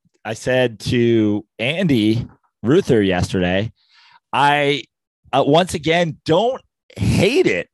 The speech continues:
It's ridiculous, but I don't hate it because, you know, I, uh, the A L West and the game, the, the, the Angels went on to win that game, I think, like, nine six or something like that.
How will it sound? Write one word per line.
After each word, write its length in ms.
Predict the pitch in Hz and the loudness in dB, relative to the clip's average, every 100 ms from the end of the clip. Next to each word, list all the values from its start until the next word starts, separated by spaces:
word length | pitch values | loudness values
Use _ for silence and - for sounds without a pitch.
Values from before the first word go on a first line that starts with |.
| - | -2
It's 240 | 147 - | -2 0
ridiculous, 1200 | 151 165 139 175 220 - 160 135 113 120 - - _ _ _ | 0 0 0 0 -2 0 0 2 2 0 -4 -18 _ _ _
but 120 | 151 | 0
I 100 | 165 | 0
don't 320 | 151 196 214 156 | 2 2 2 0
hate 260 | 165 208 | 2 2
it 160 | 180 - | 2 0
because, 920 | 143 - - 175 196 160 143 131 - _ _ - - - _ | -4 -4 -4 -2 2 4 4 0 -10 _ _ -20 -20 -20 _
you 160 | 123 170 | -4 2
know, 420 | 156 131 120 117 - | 4 4 4 0 -2
I, 140 | 127 - | -6 -4
uh, 100 | 131 | -8
the 200 | 120 131 151 | -2 -2 2
A 140 | 165 | 4
L 260 | 180 156 123 | 4 4 2
West 600 | 131 151 147 - - - - | 2 0 0 -4 -12 -16 -4
and 180 | 127 127 | -2 -2
the 60 | |
game, 280 | - 165 131 | -2 -4 0
the, 160 | 151 - - | -2 -2 -4
the, 200 | 135 131 - | -2 -2 -6
the 160 | 117 127 | -4 -2
Angels 480 | 143 202 226 190 107 | -2 -2 0 0 0
went 220 | 127 156 | 0 0
on 260 | 151 147 135 | 0 -2 -4
to 120 | 120 | -4
win 200 | 135 160 | -4 -2
that 160 | 131 | -2
game, 220 | - 113 104 | -2 -2 -2
I 100 | 95 | -2
think, 220 | 170 - | -4 -4
like, 180 | 135 - _ | -6 -6 _
nine 460 | 95 110 117 113 95 | -4 -2 -2 -4 -6
six 420 | - 139 - - | -4 -4 -4 -6
or 100 | 87 | -6
something 280 | - 80 76 | -6 -8 -10
like 240 | 69 - | -12 -10
that. 280 | 76 80 | -8 -8